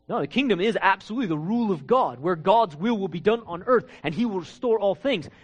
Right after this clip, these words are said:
But it comes like a seed. It comes like leaven. Other stories he tells, he says, the kingdom is like a king who's inviting people to his son's wedding. The kingdom comes as an invitation,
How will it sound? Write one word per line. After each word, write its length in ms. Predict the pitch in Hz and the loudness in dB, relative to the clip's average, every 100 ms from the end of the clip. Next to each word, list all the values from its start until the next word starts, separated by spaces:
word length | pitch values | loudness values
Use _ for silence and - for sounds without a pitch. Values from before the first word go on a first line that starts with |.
| _ | _
But 100 | 196 | -4
it 140 | 180 | -4
comes 520 | - - 302 202 147 - _ _ _ _ | -6 -6 -6 -6 -10 -14 _ _ _ _
like 120 | 139 139 | -14 -12
a 60 | |
seed. 340 | 131 - 170 85 _ _ _ _ _ _ - | -12 -14 -16 -18 _ _ _ _ _ _ -16
It 100 | 143 | -8
comes 540 | 226 285 190 147 - _ _ _ _ - | -4 -4 -6 -10 -16 _ _ _ _ -14
like 160 | 131 135 | -10 -4
leaven. 340 | 147 143 92 101 _ _ _ _ _ _ _ _ _ _ _ _ _ _ _ - | -4 -4 -10 -20 _ _ _ _ _ _ _ _ _ _ _ _ _ _ _ 0
Other 200 | 220 220 | 2 2
stories 420 | - 233 208 185 | -2 0 2 2
he 120 | 185 | -4
tells, 380 | - 196 160 117 | -2 0 0 -4
he 120 | 165 | -12
says, 300 | 151 190 165 - - | -4 -2 -2 -4 -12
the 80 | 165 | -12
kingdom 360 | - 240 226 | -4 -2 -2
is 100 | 185 | -2
like 140 | 165 160 | -4 -4
a 40 | |
king 420 | 156 - 233 151 - _ _ _ _ | -6 -6 -6 -6 -12 _ _ _ _
who's 160 | 180 160 | -10 -6
inviting 380 | 170 180 185 165 | -2 0 0 -2
people 300 | 202 165 156 | -8 -10 -10
to 200 | - 156 | -10 -10
his 140 | 151 | -10
son's 280 | - 151 147 | -8 -10 -8
wedding. 300 | 131 135 95 _ _ _ _ _ | -10 -10 -12 _ _ _ _ _
The 80 | 151 | -14
kingdom 440 | - 294 294 202 | -4 -2 0 -2
comes 360 | - 214 208 165 | -2 -4 -4 -4
as 220 | 175 156 | -10 -8
an 80 | 165 | -8
invitation, 640 | 156 - 185 190 - 107 | -10 -10 -14 -14 -16 -20